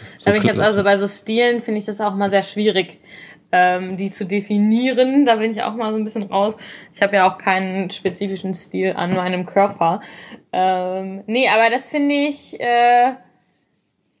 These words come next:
Speaker 2: ich find das richtig geil, weil ganz ehrlich, die strugglen grad richtig, also ich mein, ich brauch's nicht sagen, die, die ganzen Tanzstudios strugglen halt auch, ne, also alle Selbstständige und sowas, da, da, ne, deshalb,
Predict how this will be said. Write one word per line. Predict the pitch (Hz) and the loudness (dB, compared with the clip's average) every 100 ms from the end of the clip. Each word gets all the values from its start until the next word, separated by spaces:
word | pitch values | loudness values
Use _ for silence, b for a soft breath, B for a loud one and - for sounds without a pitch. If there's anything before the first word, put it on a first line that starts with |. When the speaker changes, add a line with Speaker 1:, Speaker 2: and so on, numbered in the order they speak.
| _ _ _ _ - | _ _ _ _ -2
Speaker 2:
ich | 254 - | -2 0
find | 311 | -2
das | 311 294 | 0 -2
richtig | 302 277 | -4 -4
geil, | 254 208 190 180 180 | 2 4 4 0 -6
weil | 208 208 208 214 - _ _ _ | -4 0 2 0 -2 _ _ _
ganz | 220 247 | -2 0
ehrlich, | 233 240 240 | -2 -2 -4
die | 233 | -8
strugglen | - 226 240 240 | 0 0 2 -2
grad | 214 214 214 | 0 0 0
richtig, | 233 - | -4 -2
also | - 208 | 0 2
ich | 208 226 | 0 -2
mein, | 214 214 208 - | -2 -2 -4 -6
ich | 214 | -8
brauch's | - 214 | -2 -2
nicht | 226 190 | -2 0
sagen, | 208 220 240 233 226 | 2 2 0 -4 -4
die, | 214 214 214 | -4 -2 -4
die | - | 2
ganzen | 208 208 208 | 2 2 -4
Tanzstudios | 233 240 - 233 226 220 208 214 220 - - | -8 -8 -8 -6 -2 2 2 2 0 -6 -18
strugglen | - 220 208 220 220 | -4 0 0 0 -2
halt | 208 | -2
auch, | 202 190 214 208 | 2 4 4 0
ne, | 208 | -2
also | 190 190 | -2 0
alle | - 190 214 202 | 0 0 0 0
Selbstständige | 196 202 - 208 202 190 202 | 2 0 -2 -6 -4 -4 -4
und | 196 | -4
sowas, | 196 202 202 - - - | -6 -4 -4 -6 -18 -16
da, | - 185 | 0 0
da, | 180 170 175 180 _ | 0 -4 -8 -10 _
ne, | 175 202 208 - - | -10 -8 -8 -10 -8
deshalb, | 214 214 208 208 | -6 2 2 2